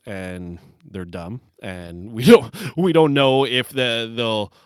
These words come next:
follow protocol, and also their resources in college are less than the N F L. So, yeah, cancel the season.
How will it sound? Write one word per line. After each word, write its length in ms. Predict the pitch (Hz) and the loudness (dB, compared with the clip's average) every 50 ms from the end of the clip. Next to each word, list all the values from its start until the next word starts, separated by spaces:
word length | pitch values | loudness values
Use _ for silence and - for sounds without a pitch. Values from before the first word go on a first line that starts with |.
| _ _ _ | _ _ _
follow 320 | - 123 113 113 117 113 | -2 0 0 2 2 0
protocol, 680 | 107 - 123 117 113 120 117 - 131 120 120 120 123 127 - | -2 -2 -2 -2 -2 -2 -2 0 0 2 2 2 0 -2 -4
and 320 | 117 104 104 101 113 - _ | -6 -6 -6 -6 -10 -12 _
also 280 | - 110 113 - - 117 | -4 -4 -4 -4 -6 -8
their 200 | 104 107 107 104 | -8 -6 -8 -8
resources 880 | 98 101 107 120 127 110 120 113 107 95 - 110 110 104 101 98 98 113 | -8 -8 -8 -6 -6 -6 -6 -6 -6 -6 -6 -8 -8 -8 -8 -12 -14 -14
in 420 | - 123 101 104 104 95 98 101 _ _ _ _ - | -14 -12 -12 -12 -12 -12 -14 -16 _ _ _ _ -14
college 520 | - - 113 117 107 101 104 101 - - - _ - | -6 -4 -4 -4 -4 -6 -8 -10 -12 -16 -16 _ -14
are 460 | 101 95 92 90 90 87 87 85 85 _ _ _ _ _ _ _ _ _ _ _ _ _ _ _ _ _ _ _ _ _ _ _ | -10 -10 -8 -8 -8 -8 -10 -12 -14 _ _ _ _ _ _ _ _ _ _ _ _ _ _ _ _ _ _ _ _ _ _ _
less 260 | - 101 107 101 - | -8 -6 -6 -6 -6
than 80 | - 110 | -6 -8
the 60 | 104 101 | -8 -6
N 100 | 95 92 | -8 -10
F 100 | 92 - | -10 -10
L. 140 | 110 101 90 | -10 -10 -10
So, 320 | - - 92 87 87 85 - | -10 -12 -14 -14 -14 -16 -16
yeah, 200 | 127 131 131 104 _ _ _ _ _ _ _ _ _ _ _ _ _ _ _ _ _ _ _ _ _ - | -16 -14 -14 -16 _ _ _ _ _ _ _ _ _ _ _ _ _ _ _ _ _ _ _ _ _ -14
cancel 280 | - 123 117 117 - 123 | -12 -10 -10 -10 -12 -14
the 40 | 110 | -14
season. 320 | - 143 139 120 107 98 | -14 -14 -14 -14 -16 -18